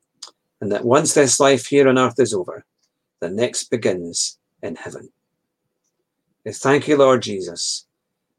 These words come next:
and I pray that you would come into my life in every part of me, heart,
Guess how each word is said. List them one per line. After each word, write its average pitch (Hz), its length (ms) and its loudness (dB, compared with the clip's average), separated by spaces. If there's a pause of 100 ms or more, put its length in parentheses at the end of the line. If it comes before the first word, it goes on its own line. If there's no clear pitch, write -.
and 107 120 -4
I 101 80 -4
pray 135 260 4
that 123 160 2
you 117 100 -2
would - 140 -6
come 113 180 -4
into 147 220 -2
my 139 120 -2
life - 540 -14
in - 200 -10
every 127 260 0
part 87 340 -8
of - 140 -18
me, - 180 -20 (560)
heart, 135 400 2